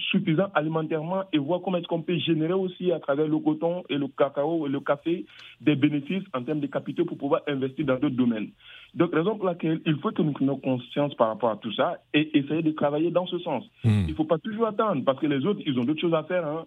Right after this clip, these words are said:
Speaker 1: Et d'ailleurs, un État n'aide pas pour rien, une organisation n'aide pas pour rien. Il y a toujours des contreparties. Et donc, je pense que oui, euh, aujourd'hui, clairement, nous sommes dans la situation. Il faut peut-être trouver des partenaires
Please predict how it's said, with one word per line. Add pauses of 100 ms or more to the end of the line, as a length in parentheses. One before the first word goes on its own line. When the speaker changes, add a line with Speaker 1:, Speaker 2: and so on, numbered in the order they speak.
Speaker 1:
Et
d'ailleurs,
un
État
n'aide
pas
pour
rien,
une
organisation
n'aide
pas
pour
rien. (320)
Il
y
a
toujours
des
contreparties. (420)
Et
donc,
je
pense
que
oui, (560)
euh,
aujourd'hui,
clairement,
nous
sommes
dans
la
situation.
Il
faut
peut-être
trouver
des
partenaires